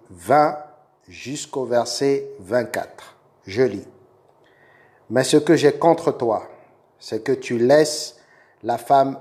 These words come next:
Jézabel, qui se dit prophétesse, enseigner et séduit mes serviteurs, pour qu'ils se livrent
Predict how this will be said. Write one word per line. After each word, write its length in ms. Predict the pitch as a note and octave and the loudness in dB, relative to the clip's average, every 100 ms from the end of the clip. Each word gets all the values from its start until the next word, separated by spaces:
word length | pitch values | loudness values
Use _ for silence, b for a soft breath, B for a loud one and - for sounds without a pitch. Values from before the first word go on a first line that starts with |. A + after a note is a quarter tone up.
| - | -14
Jézabel, 880 | G2+ C3 C#3+ C3 A#2 A2 G2+ E2+ D#2+ - _ _ - | -6 0 2 2 2 -2 -4 -8 -14 -20 _ _ -16
qui 160 | - | -12
se 160 | A#2 B2+ | -6 -4
dit 300 | G#2 G#2+ C3 | -4 -6 -8
prophétesse, 1120 | - - - D3 D3 A#2 B2+ C3 - - - _ b b b _ | -10 -6 2 2 2 -2 -2 -2 -4 -10 -12 _ b b b _
enseigner 920 | D#3 D#3 D#3 - B2 A2+ A2 A#2 D#3 - _ _ _ _ | 2 2 2 -2 -2 -2 -4 -6 -10 -20 _ _ _ _
et 140 | A2 | -6
séduit 600 | A2 - C3 A#2+ C3+ C#3 | -6 0 0 0 -2 0
mes 160 | A#2+ A2 | 0 -4
serviteurs, 800 | - B2+ B2 A2 A2 F#2 D#2 - - _ _ b b b b b | 0 2 2 0 -4 -6 -8 -14 -18 _ _ b b b b b
pour 180 | B2+ C3 | 0 2
qu'ils 160 | E3+ E3+ | 2 0
se 160 | - | 4
livrent 800 | C3+ C3+ E3 F3 A#2+ G#2 G#2 G2 | 2 2 -2 -2 -2 -2 -2 -2